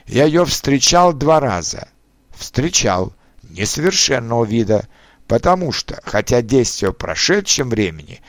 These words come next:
но оно неоднократное. Вчера я снова встретил ее в клубе. Встретил –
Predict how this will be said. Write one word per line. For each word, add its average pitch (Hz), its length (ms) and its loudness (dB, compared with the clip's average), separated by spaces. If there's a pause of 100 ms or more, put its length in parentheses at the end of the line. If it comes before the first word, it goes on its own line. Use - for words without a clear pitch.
(200)
но 90 160 -6
оно 82 480 -2
неоднократное. - 1200 -8 (1400)
Вчера 110 360 2
я 185 160 6
снова 147 440 4
встретил 123 540 2
ее 120 160 4
в - 120 -6
клубе. 104 560 -2 (240)
Встретил – 139 720 -2